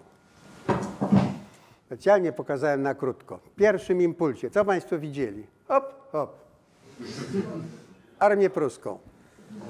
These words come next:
Otóż nie. Proszę popatrzeć na samochody, które tu stoją.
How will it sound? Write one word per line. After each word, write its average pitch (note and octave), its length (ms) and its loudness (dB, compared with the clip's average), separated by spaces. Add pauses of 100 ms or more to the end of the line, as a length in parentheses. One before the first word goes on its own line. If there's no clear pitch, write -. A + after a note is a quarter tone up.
(1900)
Otóż F#3+ 440 2
nie. C#3 260 -2 (1800)
Proszę D#3+ 220 -6
popatrzeć E3 560 -2
na D3+ 120 -4
samochody, C#3 560 -6
które A2 240 -12
tu A#2+ 140 -14
stoją. - 280 -12